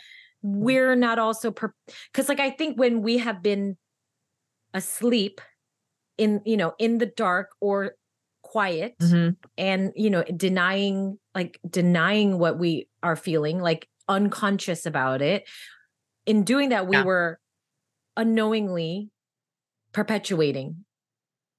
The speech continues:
Speaker 1: right? So
Speaker 2: Yeah, which is why
Speaker 1: Right.
Speaker 2: I got that message of,
Speaker 1: Right.
Speaker 2: like, you can't just
Speaker 1: So
Speaker 2: keep gi-,
Speaker 1: how do
Speaker 2: giving free passes.
Speaker 1: we,
Speaker 2: It's not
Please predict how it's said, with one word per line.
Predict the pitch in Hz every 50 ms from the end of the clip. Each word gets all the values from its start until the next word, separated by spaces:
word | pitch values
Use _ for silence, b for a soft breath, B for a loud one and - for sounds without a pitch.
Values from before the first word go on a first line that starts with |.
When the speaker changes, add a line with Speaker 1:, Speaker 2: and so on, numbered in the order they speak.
| _ _ -
Speaker 1:
right? | 180 180 165 170 196 233 - - B B B B B B -
So | - - - - - _ _ _ _ _ _ _ _ _ _ _ - _ _ - - - - _ _ _ _ _
Speaker 2:
Yeah, | 165 170 127 131 - _ _ _
which | 165 170 175 202
is | 202
why | 254 277 247
Speaker 1:
Right. | 196 165 170 170
Speaker 2:
I | 170 160
got | - 156 156 -
that | - 151 147 139
message | 147 160 165 - 127 156
of, |
Speaker 1:
Right. | 247 262 240 208 180 135 - 139
Speaker 2:
like, | 127 - -
you | 143
can't | 123 - - 147 123
just | 262 254 247
Speaker 1:
So | 247 247
Speaker 2:
keep | -
gi-, | - - 277
Speaker 1:
how | 285 294 302 302
do |
Speaker 2:
giving | - - 311 - 247
free | 214 202 185 175
passes. | 156 165 165 175 185
Speaker 1:
we, |
Speaker 2:
It's | -
not | 180